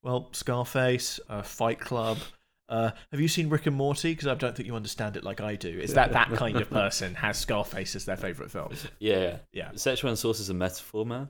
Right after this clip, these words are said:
Speaker 1: Yeah.
Speaker 2: Yeah. But yeah, no, it's just, just a, just a very good film. I watched it, um, probably at the time that most people watched it, so it's, mm, probably about fourteen, fifteen. And obviously at that time, it's very cool <laughs> for
Speaker 1: Yeah, yeah,
Speaker 2: the
Speaker 1: yeah.
Speaker 2: young adolescent brain.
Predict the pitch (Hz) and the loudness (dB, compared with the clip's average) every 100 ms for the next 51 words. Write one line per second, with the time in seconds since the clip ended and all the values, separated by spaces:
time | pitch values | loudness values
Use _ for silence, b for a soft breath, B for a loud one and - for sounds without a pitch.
0 | - 147 117 151 - - 101 85 - _ | -6 -2 -2 -2 -12 -4 -2 -2 -6 _
1 | 151 156 196 143 131 95 151 - - - | 2 6 6 6 4 2 0 -2 -8 -8
2 | - 87 - 87 - - 80 82 80 78 | -4 -6 -6 -12 -10 -10 -10 -10 -12 -14
3 | 80 135 123 87 87 - 113 113 98 - | -6 -2 -2 -4 -12 -4 0 0 -2 -2
4 | 110 101 92 - _ 104 98 95 - - | 2 2 0 -6 _ -4 -4 -6 -8 -4
5 | 101 98 90 92 - 95 87 87 87 - | 0 0 -2 -4 -2 -4 -4 -6 -8 -8
6 | 87 87 92 - 104 95 90 107 - - | -10 -10 -10 -4 -4 -4 -8 -10 -16 -18
7 | 87 73 78 78 _ _ 80 90 90 90 | -18 -18 -20 -20 _ _ -12 -8 -6 -8
8 | - _ _ 92 90 98 95 85 90 - | -12 _ _ -12 -8 -6 -6 -8 -10 -8
9 | 101 104 101 104 _ 98 92 82 - 87 | -6 -6 -8 -10 _ -8 -8 -6 -4 -2
10 | 87 85 - 85 82 82 - 90 87 85 | -2 -4 -6 -6 -6 -10 -12 -10 -8 -6
11 | - 92 - - _ - - - 143 143 | -2 0 0 -4 _ -8 -4 6 6 6
12 | - - 127 104 92 90 87 85 - 87 | -4 -6 0 2 2 0 -2 -8 -8 -8
13 | 90 82 - 90 87 85 90 98 | -6 -8 -6 -10 -6 -4 -4 -6